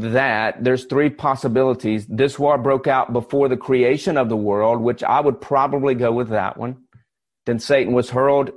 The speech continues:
to the earth, but still has access to the second heaven that we talked about earlier. The war broke out before the creation of the world, which means that if what's being referred to here in Revelation twelve, it's,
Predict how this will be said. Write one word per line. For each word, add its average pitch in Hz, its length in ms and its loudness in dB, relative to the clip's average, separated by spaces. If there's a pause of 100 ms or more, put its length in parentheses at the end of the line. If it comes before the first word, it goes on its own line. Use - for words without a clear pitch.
to 151 120 -4
the 127 180 0
earth, 113 440 -2 (500)
but 120 140 -2
still 139 200 2
has 135 360 -2
access 123 840 0 (500)
to 123 600 2 (260)
the 120 260 2
second - 460 0
heaven 117 360 0
that 107 140 0
we 117 120 0
talked 113 260 -2
about 110 240 0
earlier. 113 580 0 (840)
The 123 120 2
war 135 260 4
broke 175 260 2
out 151 180 2
before 139 240 -2
the 127 80 -2
creation 131 480 2
of 120 80 0
the 120 80 -2
world, 120 340 2
which 127 220 2
means 143 380 0
that 127 340 0
if 117 160 -2
what's 180 280 0
being 190 220 2
referred 151 480 2
to 127 280 0
here 131 320 2
in 120 160 0
Revelation 123 580 2
twelve, 113 420 2
it's, 104 220 -6